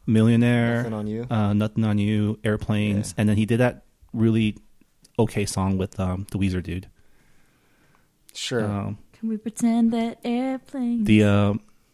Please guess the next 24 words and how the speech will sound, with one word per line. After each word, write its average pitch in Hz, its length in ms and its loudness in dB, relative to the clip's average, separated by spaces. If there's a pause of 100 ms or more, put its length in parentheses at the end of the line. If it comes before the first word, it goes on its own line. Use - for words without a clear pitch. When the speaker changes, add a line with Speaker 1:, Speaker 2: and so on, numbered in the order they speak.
(180)
Speaker 1:
the 120 80 2
Speaker 2:
The 110 80 6
Speaker 1:
ma-, 117 140 6 (120)
I 117 180 0
got 123 220 -8 (140)
the, 120 260 -8
not 117 140 -4
anyways. 95 360 -4 (380)
Anyways. 135 400 10
Speaker 2:
Oh, 151 100 4
Magic. 127 600 -2
Speaker 1:
Yeah. 95 260 2 (120)
Speaker 2:
Yes, 120 960 -4
Speaker 1:
<laughs> - 160 8
Speaker 2:
that 143 240 2
song. 107 380 0 (180)
Yeah. 92 320 -18 (160)
Speaker 1:
So - 180 4
apparently, 127 880 4 (180)
um, 104 460 2 (420)
he 143 440 2
tweets - 360 -2
a 104 40 2
lot 98 420 0